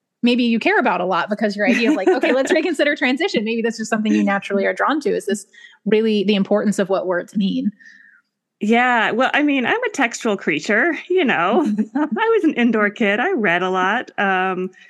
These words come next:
Speaker 2: I teach in an English department right now. Um, this is the work that, uh, that, that I, uh, the work about words and about making strange the meanings of familiar words is, is, is work that I find really important and, and really interesting. And when,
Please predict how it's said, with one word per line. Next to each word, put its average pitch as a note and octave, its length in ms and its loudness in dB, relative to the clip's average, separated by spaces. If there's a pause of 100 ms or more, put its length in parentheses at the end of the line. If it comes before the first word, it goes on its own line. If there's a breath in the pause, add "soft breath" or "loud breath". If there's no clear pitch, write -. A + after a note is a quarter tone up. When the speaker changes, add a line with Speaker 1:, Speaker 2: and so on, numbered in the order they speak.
(100)
Speaker 2:
I F4+ 100 0
teach C4+ 300 0
in A3 100 2
an G#3 100 2
English F#3 300 0
department F3 520 -2
right D#3+ 180 -2
now. E3+ 480 0
Um, F#3 500 0 (600 loud breath)
this F4 120 2
is B4 140 -4
the A4+ 140 2
work G4+ 280 0
that, C#4+ 400 0
uh, G#3+ 380 0 (300)
that, A#3+ 180 -2
that B3+ 100 2
I, A#3+ 220 0 (160)
uh, G3+ 160 -2 (140)
the A#3 280 0
work D#4+ 240 2
about C4+ 360 0
words A3 400 0
and G#3 220 -2
about F#3+ 300 0
making G#3 420 2
strange A3+ 640 0
the A3+ 120 0
meanings G#3+ 480 2
of G#3+ 140 -4
familiar G3+ 440 0
words F#3+ 380 0
is, A#3 200 -4
is, A#3 100 0
is A3 160 -2
work C4 220 -2
that F#4+ 100 0
I F#4+ 80 0
find F4+ 240 0
really E4 240 0
important A3+ 520 -2
and, F3+ 160 -4
and F#3+ 120 -2
really G3 240 -2
interesting. F#3 640 -4
And F3 260 -2 (680 loud breath)
when, A#3+ 420 2